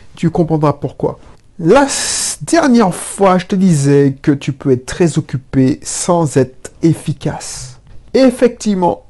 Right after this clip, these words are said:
tu peux être très occupé sans être efficace. Et, alors, je sais pas si c'est l'axiome,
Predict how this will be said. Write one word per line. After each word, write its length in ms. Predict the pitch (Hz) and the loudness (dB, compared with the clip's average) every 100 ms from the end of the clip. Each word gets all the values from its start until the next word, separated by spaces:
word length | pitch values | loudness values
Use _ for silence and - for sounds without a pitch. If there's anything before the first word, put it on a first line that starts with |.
| - | -20
tu 140 | - | -14
peux 160 | 165 - | -6 -2
être 220 | 143 - | -2 -4
très 340 | - - 214 208 | -8 -2 0 0
occupé 460 | - 160 - - - - _ _ | -4 -6 -6 -8 -12 -20 _ _
sans 120 | 190 | -2
être 160 | 185 175 | -2 -6
efficace. 560 | - - - - - - - - - | -10 -8 -8 -10 -16 -20 -20 -20 -2
Et, 240 | 202 208 - _ _ _ - 175 - - - - | 0 0 -2 _ _ _ -10 -8 -10 -18 -20 -10
alors, 160 | 143 131 | -4 -4
je 120 | 120 | -2
sais 140 | 147 - | -4 -2
pas 120 | 214 | -2
si 140 | - | -2
c'est 460 | 147 - - 147 143 - - _ _ | -6 -4 0 0 0 -10 -20 _ _
l'axiome, 920 | 151 147 139 139 - - 143 147 139 | 0 2 2 -2 -6 2 4 4 0